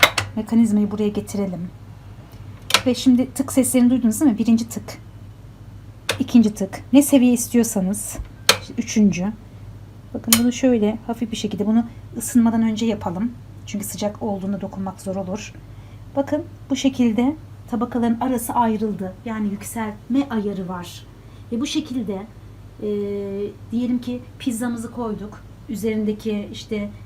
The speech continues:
e, kaşarlarımızın teflona yapışmasını istemiyoruz. Bu şekilde de yapabiliriz. Kademesi de dediğim gibi ayarı var. İçinden birkaç aparat çıktı. Onlara da şöyle bir bakayım.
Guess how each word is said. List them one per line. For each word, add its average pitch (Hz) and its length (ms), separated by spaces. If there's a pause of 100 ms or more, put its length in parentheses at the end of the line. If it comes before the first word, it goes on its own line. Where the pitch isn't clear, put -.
e, 202 240
kaşarlarımızın 202 920 (1000)
teflona 208 280
yapışmasını 208 480
istemiyoruz. 196 840 (340)
Bu 233 40
şekilde 180 400
de 220 40
yapabiliriz. 208 680 (640)
Kademesi 190 520
de 208 220 (120)
dediğim 196 320
gibi 180 300 (580)
ayarı 196 300
var. 185 360 (2750)
İçinden 233 380 (160)
birkaç 226 260
aparat 233 380
çıktı. - 320
Onlara 196 200
da 220 80
şöyle 196 280
bir 180 100
bakayım. 180 440